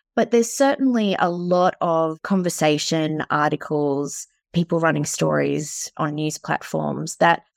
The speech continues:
are really just a really small snippet of Papua New Guinea and a really small portion of Papua New Guineans who might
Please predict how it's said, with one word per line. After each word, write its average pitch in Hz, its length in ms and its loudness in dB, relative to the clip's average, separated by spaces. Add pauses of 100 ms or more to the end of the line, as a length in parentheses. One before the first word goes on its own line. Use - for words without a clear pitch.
are 214 80 4
really 233 500 2
just - 480 -4
a 165 80 0
really 165 340 -2
small 160 320 -4
snippet 156 580 -4 (360)
of 165 320 -2
Papua 160 340 -4
New 165 120 -4
Guinea 180 360 0 (360)
and 170 120 2
a 175 60 0
really 226 440 2
small 170 420 -4
portion 151 720 -2
of 151 200 0
Papua 147 360 -2
New 151 40 -2
Guineans 151 460 -2
who 156 180 -2
might 151 600 -4